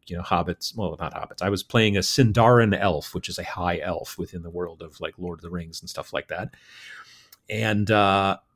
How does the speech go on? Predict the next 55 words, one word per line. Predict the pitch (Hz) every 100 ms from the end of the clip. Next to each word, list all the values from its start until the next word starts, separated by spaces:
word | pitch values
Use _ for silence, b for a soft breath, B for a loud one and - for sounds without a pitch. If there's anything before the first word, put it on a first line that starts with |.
| _
we | 113
were | 113
fighting, | 104 135 123 127 127 127 127 123 127
I | 127 135
don't | 104
know, | 101 101 101
like, | 92 -
there |
was | 90
a |
bunch | 98 156 143
of | -
orcs, | 139 135 131 127 - - - -
and, | 104 98
like, | 92
there | 98
was | 95
a | 92
guy | 117 113 107
who | 98
was | 95
kind | 117 95
of | 80 -
controlling | - 107 101 - 127 120
the | 113
orcs | 110 107 95 -
who | 95
was | 90
some | - 123
sort | 127 107
of | 90 80 - -
magic | 95 95 92 -
user. | 92 90 87 87 87 b b b b b -
And, | 90 90 90 87
uh, | 85
the | 82 90
two | -
big | 131 120 101 92
beat | 101 123 -
sticks, | - 110 -
there | -
was, | 101
like, | 95 90
a |
barbarian | 92 92 90 98 104 101 92
and |
a | 85
Rohan | 82 101 101 101 95
guy, | 95 92 95 92 90
and | 87
they | 95
were | 98 92
fighting | - 101 101 98 95
these | 95 90
orcs | - 101 95 -